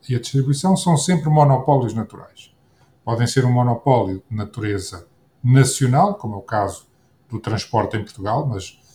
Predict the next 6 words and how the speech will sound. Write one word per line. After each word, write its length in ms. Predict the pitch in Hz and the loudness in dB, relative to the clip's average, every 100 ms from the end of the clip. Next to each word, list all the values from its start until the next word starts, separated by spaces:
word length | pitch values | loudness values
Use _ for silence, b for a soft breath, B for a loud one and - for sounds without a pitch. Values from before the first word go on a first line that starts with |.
| b b | b b
há 120 | 101 | -8
países 680 | - 113 113 113 90 - - | -2 0 2 2 -2 -8 -6
onde 240 | 113 110 110 | -2 0 2
há 340 | 104 95 - _ _ _ _ - | 4 2 -2 _ _ _ _ -14
vários 480 | 104 113 127 113 - | 0 8 8 6 0
transportadores, 960 | 123 120 - - 117 110 190 - - | -2 -4 -6 -8 -4 0 0 -2 -12